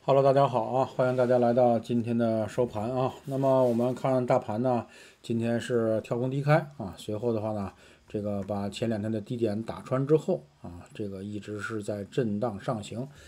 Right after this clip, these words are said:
昨天的话呢，我们在这个直播节目当中的话呢，说过啊，大家呢要关注谁呢？关注苹果啊。苹果呢，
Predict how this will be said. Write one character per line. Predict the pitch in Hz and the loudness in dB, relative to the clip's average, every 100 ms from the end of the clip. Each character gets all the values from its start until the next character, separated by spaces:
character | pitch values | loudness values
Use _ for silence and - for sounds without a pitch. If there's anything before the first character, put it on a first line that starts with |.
| - - - | -20 -20 4
昨 | 165 | 6
天 | 208 | 6
的 | 214 | 4
话 | 170 | 2
呢， | 160 127 | 0 0
我 | 113 | -2
们 | 123 | -2
在 | 131 131 120 113 | 0 2 0 -2
这 | 104 110 | -2 -4
个 | 107 104 | -4 -8
直 | - 143 | 0 2
播 | 185 | 4
节 | 156 | 4
目 | 131 | 2
当 | 127 | 2
中 | 120 113 | 2 -2
的 | |
话 | 107 110 | -4 -8
呢， | 95 90 | -8 -6
说 | - | -2
过 | 160 202 - - | 2 2 2 -6
啊， | 107 92 | -12 -10
大 | 107 | -10
家 | 107 | -8
呢 | 110 | -8
要 | 107 101 | -8 -4
关 | - 147 | 2 4
注 | 160 202 - - - - - | 4 4 2 -10 -20 -20 -10
谁 | - 123 | 0 4
呢？ | 160 143 - - | 6 4 -2 -10
关 | 98 104 | -8 -6
注 | |
苹 | 101 113 135 | -6 0 2
果 | 110 110 131 - - | 4 4 2 -2 -8
啊。 | - 110 - - - - - | -2 -2 -4 -14 -20 -20 0
苹 | 170 196 | 6 8
果 | 139 | 8
呢， | 135 156 160 | 8 8 6